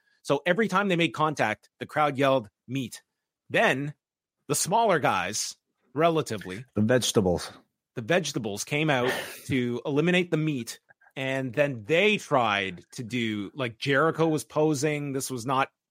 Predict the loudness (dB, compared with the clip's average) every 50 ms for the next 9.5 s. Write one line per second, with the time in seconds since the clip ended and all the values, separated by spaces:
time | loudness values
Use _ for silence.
0 | -4 -2 0 0 0 2 0 0 0 0 0 -2 -2 -4 -4 -2 0 0 0 0
1 | 0 0 2 2 2 2 2 2 0 0 0 -2 -2 0 2 2 2 2 4 2
2 | 2 2 0 0 2 2 2 2 0 -4 -6 -6 -4 0 2 2 2 2 2 2
3 | 0 0 0 -2 -4 -4 -4 -2 0 2 2 2 2 0 0 0 0 2 4 4
4 | 4 4 2 -2 0 2 2 2 2 0 -6 _ -20 -20 -20 -20 -20 -20 _ _
5 | _ _ _ _ _ _ 0 2 2 4 2 2 2 2 4 4 4 2 2 2
6 | 2 2 4 4 4 4 6 6 6 4 4 2 0 2 2 4 4 4 4 2
7 | 2 2 2 4 4 4 2 0 -4 -4 0 2 2 2 4 4 4 2 2 2
8 | 0 0 0 0 -2 0 0 0 0 -2 -4 -6 -2 2 2 2 2 -2 -6 -4
9 | 0 0 0 2 0 -2 -2 -2 -6 -10